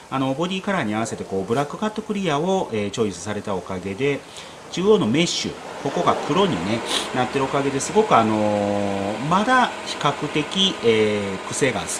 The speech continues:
少ないデザインになってるのかなというふうには思います。ただね、本当にこの新車のジーエルエーに組み合わせた時にどんな表情になるんかなと思ったんですけど、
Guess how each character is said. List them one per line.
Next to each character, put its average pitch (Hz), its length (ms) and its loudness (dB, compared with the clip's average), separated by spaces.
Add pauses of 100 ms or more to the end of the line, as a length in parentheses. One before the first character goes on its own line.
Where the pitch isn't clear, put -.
少 - 60 2
な 240 120 2
い - 20 -2 (600)
デ 113 100 4
ザ 113 180 4
イ 107 40 0
ン 113 120 0
に 165 80 0
な 120 80 0
っ 87 40 -2
て 104 160 -4
る 98 100 -2
の 95 80 -4
か 117 120 -2
な 156 120 0
と - 100 -6 (400)
い 113 40 2
う 113 60 2
ふ 113 140 -2
う 120 40 0
に 165 100 0
は 135 100 4
思 92 80 0
い 82 40 -6 (260)
ま 131 120 0
す。 - 160 -4 (460)
た 170 80 2
だ 180 100 4
ね、 180 120 4
本 180 160 4
当 180 80 0
に 175 80 0
こ 170 80 4
の 170 100 8
新 131 220 6
車 143 100 6
の 139 220 8 (720)
ジ 131 120 0
ー 165 120 6
エ 156 40 6
ル 160 100 8
エ 147 60 10
ー - 20 10
に 110 100 4
組 147 240 2
み 156 80 6
合 151 60 6
わ 147 80 4
せ - 100 -4
た 101 120 -2
時 113 240 -2
に 101 280 0
ど 110 180 2
ん 165 100 4
な 190 120 4
表 202 220 4
情 202 100 6
に 165 100 6
な 131 120 6
る 135 60 6
ん 131 80 6
か 127 100 2
な 131 160 6
と - 80 0
思 117 160 4
っ - 20 -2
た 110 160 2
ん 104 100 2
で 98 80 -2
す - 120 -6
け 117 80 0
ど、 131 180 6